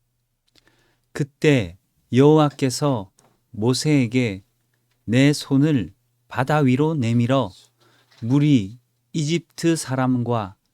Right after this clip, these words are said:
그들의 전차와 마병 위에 다시 흐르게 하라." 하고 말씀하셨다. 그래서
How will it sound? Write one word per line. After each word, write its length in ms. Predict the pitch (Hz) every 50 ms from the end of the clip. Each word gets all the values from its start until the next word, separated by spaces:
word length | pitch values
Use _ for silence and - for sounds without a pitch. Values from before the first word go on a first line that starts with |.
| _ _ _ _ _ _
그들의 600 | - - 160 151 143 147 135 151 160 170 175 165 -
전차와 800 | - - - 101 113 120 123 - 131 135 127 127 131 123 104 - _ _ _ _ _ _ _ _ _ _ -
마병 520 | 110 95 98 110 120 156 156 156 147 123
위에 400 | 113 117 123 143 151 131 101 101 _ _ _ _ _ _ _ _ _ -
다시 560 | - 127 143 139 - - 175 175 180 185 - _ _
흐르게 420 | _ - 165 156 160 156 143 156 156
하라." 420 | 143 120 127 113 104 92 90 - _ _ _ _ _ _ _ _ _ _
하고 460 | _ - 156 147 - 147 151 165 175 _ _ _ _ _ _ _
말씀하셨다. 1300 | - 101 110 113 - - - 156 151 160 175 180 _ _ - 127 120 - 107 - _ - 95 90 80 - _ _ _ _ _ _ _ _ _ _ _ _ _ _ _ _ _ _ - _ _ _ _ _ _ _
그래서 720 | - - 175 170 165 147 - 175 175 160 139 110 85 -